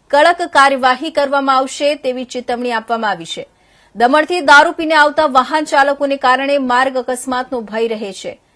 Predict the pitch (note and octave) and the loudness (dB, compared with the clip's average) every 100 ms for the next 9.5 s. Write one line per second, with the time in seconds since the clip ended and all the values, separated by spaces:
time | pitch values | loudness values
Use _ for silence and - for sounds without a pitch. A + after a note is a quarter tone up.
0 | _ _ - B3+ C#4+ E4+ E4 C#4+ C#4 C4+ | _ _ -2 0 2 0 0 2 2 0
1 | D4+ D4+ D4+ - B3+ B3 - D4+ C4+ C4+ | -6 -4 -4 -4 -6 -6 -6 -10 -8 -2
2 | C4+ C4 A3+ A#3+ B3+ B3+ B3 C#4 C#4 C4+ | 0 0 0 -2 0 -2 -4 -4 -4 -2
3 | A#3+ A3+ A3+ B3+ B3 C4+ B3+ A3 - B3 | -4 -4 -6 -6 -10 -4 -2 -2 -2 0
4 | B3 C4 B3+ G3 A#3 A#3 B3+ B3+ - A3 | 0 0 -4 -4 -4 -2 -2 -6 -6 -4
5 | A3 A#3 A#3 G#3+ A3 G3+ F#3 F3 G3+ - | -2 -2 -2 -4 -6 -10 -10 -12 -12 -12
6 | _ _ _ _ - A3 A3 C4+ C4+ C4 | _ _ _ _ -4 -4 0 2 2 0
7 | C4 B3+ C4 C4+ B3+ C#4 C4+ C#4 A#3 B3 | 0 2 2 2 0 0 -6 -6 -2 0
8 | B3 C4 B3+ G3+ B3+ C#4+ D4 C#4+ - B3+ | 2 2 0 -4 -6 -6 -6 -10 -8 -6
9 | B3 B3 B3 B3+ E3+ | -4 0 0 0 -2